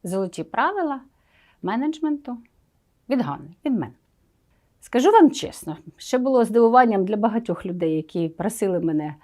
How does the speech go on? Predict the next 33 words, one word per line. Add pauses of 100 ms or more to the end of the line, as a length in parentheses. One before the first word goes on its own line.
(500)
е, (520)
розказати
про
менеджмент, (840)
що
менеджмент —
це
процес,
який
неможливо
налагодити
раз
і
назавжди. (640)
Тобто
ви,
ви
думаєте,
все
у
вас
на
місці,
все
у
вас
красиво,
все
працює,
у
всіх
є
завдання,